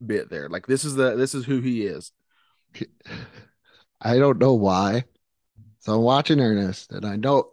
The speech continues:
Speaker 2: and I know what Ernest is doing. Ernest is always building something.
Speaker 1: Yeah.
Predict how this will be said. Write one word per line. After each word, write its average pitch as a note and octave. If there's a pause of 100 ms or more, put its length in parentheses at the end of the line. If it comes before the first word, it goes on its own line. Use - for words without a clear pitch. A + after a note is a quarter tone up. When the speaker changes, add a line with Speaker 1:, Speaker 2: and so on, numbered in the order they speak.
(100)
Speaker 2:
and C3
I C3
know D#3+
what D#3+
Ernest B2
is G2+
doing. D#2+
Ernest A2
is G2
always A2+
building G#2+
something. G2 (300)
Speaker 1:
Yeah. A2+